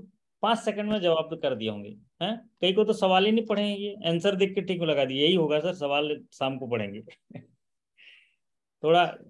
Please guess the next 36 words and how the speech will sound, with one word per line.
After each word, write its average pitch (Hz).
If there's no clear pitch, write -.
लंबा 175
lengthy 165
questions 185
भी 165
आए 113
थे। 110
अभी 139
क्या 208
हो 202
रहा 131
है, 143
आपको 185
lengthy 160
questions 185
भी 175
पूछे 160
जा 113
रहे 98
हैं। 95
Lengthy 127
question 147
कर 120
दिया, 120
आईबीपीएस 123
ने 131
नया 117
एक 127
चेंज 117
कर 107
दिया, 117
सवाल 139
का 151
answer 123
है 156
लेकिन 139
उसको 185